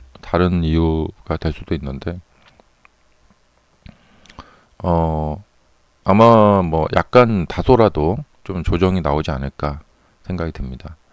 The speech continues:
어, 주식 시장에서는 항상 그런 것 같아요. 뭐, 계속 갈 것 같지만 그렇지 않고, 또 계속 떨어질 것 같지만 또 그렇지 않고요. 예. 항상 그 어떤 이렇게 사이클을 반복하고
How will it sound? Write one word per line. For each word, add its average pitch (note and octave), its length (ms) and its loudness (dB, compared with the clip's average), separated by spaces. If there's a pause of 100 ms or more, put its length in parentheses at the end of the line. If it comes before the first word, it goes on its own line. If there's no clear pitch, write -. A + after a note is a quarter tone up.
(1600)
어, D2+ 360 -12 (540)
주식 - 300 -4
시장에서는 A#2+ 800 0 (1000)
항상 C#3 300 -4
그런 - 240 0
것 F2+ 80 2
같아요. D2 500 -4 (560)
뭐, C#2 360 -10
계속 - 240 -4
갈 - 120 -6
것 F#2+ 140 -2
같지만 D#2 640 -4 (380)
그렇지 - 300 -6
않고, - 440 -12 (420)
또 - 100 -12
계속 E2+ 300 -4
떨어질 A#2 300 2
것 G2+ 140 -2
같지만 D2+ 560 -8
또 C#2+ 100 -12
그렇지 - 320 -10
않고요. D2 400 -12 (520)
예. - 60 -18 (540)
항상 G2+ 280 -2
그 E2 140 -4
어떤 D2+ 300 -6
이렇게 C#2+ 300 -10
사이클을 G2 720 0
반복하고 D#2 760 -6